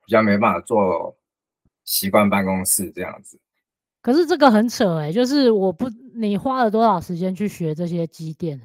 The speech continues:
Speaker 2: 维修？
Speaker 1: 嗯，这个部分可能当然也跟攀岩也有点相关系，就是，呃，喜欢爬高爬下，然后
Speaker 2: 嗯。
Speaker 1: 一开始我是接触了绳索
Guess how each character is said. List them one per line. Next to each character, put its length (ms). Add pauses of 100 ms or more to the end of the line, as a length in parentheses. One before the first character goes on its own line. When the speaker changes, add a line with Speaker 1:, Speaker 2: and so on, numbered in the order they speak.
(140)
Speaker 2:
维 220
修？ 340 (240)
Speaker 1:
嗯， 500
这 120
个 100
部 220
分 200
可 60
能 240
当 100
然 160
也 380
跟 320
攀 260
岩 160
也 200
有 160
点 260
相 260
关 300
系， 260
就 120
是， 440 (540)
呃， 720 (160)
喜 220
欢 160
爬 180
高 180
爬 240
下， 320 (280)
然 120
后 200
Speaker 2:
嗯。 340 (560)
Speaker 1:
一 80
开 200
始 160
我 100
是 120
接 200
触 200
了 220
绳 280
索 340